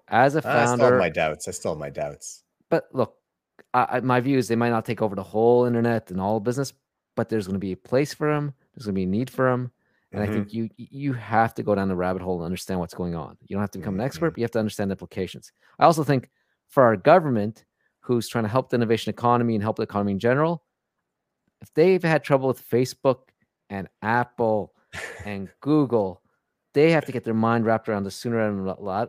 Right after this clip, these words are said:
Speaker 1: later, because the implications for society are huge on daos. Um, what else can I take away? What I find very interesting is here's a centralized tech startup
Speaker 2: Mm-hmm.
Speaker 1: that's basically helping people create daos. Um,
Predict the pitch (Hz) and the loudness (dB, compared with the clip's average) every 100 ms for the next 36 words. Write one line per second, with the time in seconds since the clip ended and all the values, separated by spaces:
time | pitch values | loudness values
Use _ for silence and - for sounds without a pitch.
0 | - 107 120 156 123 117 110 135 131 - | -6 -6 -4 -6 -8 -8 -8 -10 -12 -8
1 | 120 - 107 - 104 101 98 90 - 95 | -8 -8 -10 -8 -4 -4 -4 -8 -10 -12
2 | 85 82 73 64 - - _ _ _ _ | -10 -14 -14 -16 -18 -20 _ _ _ _
3 | 110 113 104 _ _ _ _ _ _ - | 2 2 0 _ _ _ _ _ _ -12
4 | 117 135 139 - 113 98 104 101 73 _ | 0 2 2 0 -6 -6 -4 -4 -6 _
5 | 127 123 131 147 170 139 120 117 104 120 | -12 -8 -6 -4 -2 2 2 0 -2 -6
6 | 107 - 165 156 131 151 156 156 143 147 | -6 -4 -2 -2 -2 -4 -4 0 4 4
7 | 147 - _ _ _ - 139 - - 123 | 2 -8 _ _ _ -4 -4 -4 -4 0
8 | 113 147 - _ _ _ - 98 107 107 | 2 2 -2 _ _ _ -12 -10 -8 -10
9 | - _ _ _ _ 123 120 - 135 143 | -16 _ _ _ _ -4 -2 -2 -2 0
10 | 123 117 107 104 101 104 92 92 - - | -2 -2 -4 -8 -8 -8 -6 -6 -6 -14
11 | - _ _ _ _ _ _ _ _ _ | -20 _ _ _ _ _ _ _ _ _
12 | 113 113 110 107 | 0 2 2 0